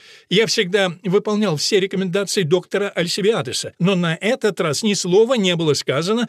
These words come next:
даже намека не было. Я прошу вас». «Правительство не стало вводить предварительную цензуру именно за тем, чтобы не причинять вреда агентствам», — сказал он.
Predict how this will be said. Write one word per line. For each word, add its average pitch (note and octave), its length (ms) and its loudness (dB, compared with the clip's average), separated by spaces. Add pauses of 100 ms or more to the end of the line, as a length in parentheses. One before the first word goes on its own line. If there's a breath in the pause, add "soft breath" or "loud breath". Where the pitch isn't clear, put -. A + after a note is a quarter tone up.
даже G#3 240 4
намека A3 420 4
не B3+ 120 2
было. D3+ 160 4
Я F3 140 4
прошу B3+ 400 2
вас». C#3+ 260 0 (280 soft breath)
«Правительство E3+ 720 0
не D#3 160 2
стало G3 380 0
вводить C3+ 480 -2
предварительную D3 720 -2
цензуру D3+ 680 -2
именно F3 380 0
за D3+ 180 -4
тем, F#3 380 -4
чтобы G3 320 0
не F#3+ 80 0
причинять F#3+ 540 -4
вреда G3 300 -2
агентствам», — F#3+ 560 -4
сказал G2+ 420 -8
он. D#2+ 120 -16